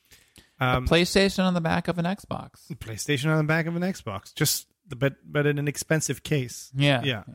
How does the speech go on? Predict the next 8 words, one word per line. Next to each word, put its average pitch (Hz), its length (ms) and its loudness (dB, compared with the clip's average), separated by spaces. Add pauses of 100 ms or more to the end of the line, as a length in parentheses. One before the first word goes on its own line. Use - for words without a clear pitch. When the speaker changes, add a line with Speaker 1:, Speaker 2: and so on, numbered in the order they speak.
(440)
Speaker 1:
Um, 120 440 0 (100)
so 175 460 4 (680)
here's 269 300 2
the 226 60 2
thing, 127 440 0
right? 151 260 0
Where, 151 220 2
where 151 240 2